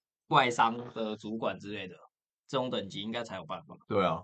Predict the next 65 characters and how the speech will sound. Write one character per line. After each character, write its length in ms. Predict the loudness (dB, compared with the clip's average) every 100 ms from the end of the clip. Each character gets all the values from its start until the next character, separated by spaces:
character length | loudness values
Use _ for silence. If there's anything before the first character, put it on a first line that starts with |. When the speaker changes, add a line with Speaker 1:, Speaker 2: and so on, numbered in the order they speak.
| -4
Speaker 1:
对 140 | -4
啊。 80 | 0
Speaker 2:
那 120 | 2
如 160 | 6 8
果 60 |
就 100 | 8
是 100 | 6
这 80 | 8
种 140 | 6 6
等 120 | 2
级， 160 | 2 4
就 80 | 8
他 120 | 10
年 160 | 8 4
薪 180 | 4
就 80 | 6
两 200 | 6 6
百 180 | 8 8
啊， 60 | 8
我 120 | 6
的 80 | 6
举 200 | 6 6
例， 180 | 8 10
因 60 |
为 120 | 10
他 140 | 10 10
年 140 | 10
薪 140 | 8 6
就 80 |
两 240 | 8 8 8
百 140 | 6
嘛。 120 | 6
Speaker 1:
哦。 220 | 4 4 8
那 160 | 12 12
我 80 | 12
就 180 | 10 10
靠 360 | 12 12 12 10 _ _ _ _ 6
打 180 | 8
第 180 | 8 10
二 120 | 10
份， 280 | 10 10 8 8
像 240 | 8 12
瓦 160 | 12 12
卡 200 | 12 12
一 40 |
样 120 | 12 10
打 180 | 8
第 160 | 8 10
二 80 | 10
份 220 | 10 10
工 200 | 10 8
嘛。 300 | 10 10 8 -2 _ _ _ _
Speaker 2:
哦。 300 | -4 4 8
Speaker 1:
不 60 | 12
然 160 | 12 10
就 160 | 6
是， 600 | 6 6 8 8 8 4 -4 _
反 120 | 4
正 80 | 4
就 120 | 2
是 80 | 0
开 220 | 6 8
源 220 | 8 4
节 220 | 2 0 0
流， 380 | 0 -2 -6